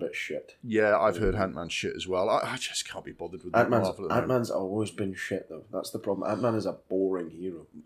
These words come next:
Speaker 2: Yeah, I mean, he's,
Speaker 1: Uh.
Speaker 2: he's, he's quite a handy sort of supporting character to have in other movies, but I've never been that enthused about watching,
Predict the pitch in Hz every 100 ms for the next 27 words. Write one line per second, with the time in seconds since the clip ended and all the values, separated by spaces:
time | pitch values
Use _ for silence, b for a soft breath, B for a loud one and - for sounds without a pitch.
0 | _ 165 175 175 160 160 156 151 - 135
1 | 120 - 139 131 - 156 156 135 120 120
2 | 113 110 104 95 - 104 82 90 - -
3 | - - - - 117 120 113 104 110 98
4 | - - 95 98 95 95 90 98 104 92
5 | 85 - - 101 120 113 107 101 95 -
6 | - 95 85 85 90 92 - - 87 90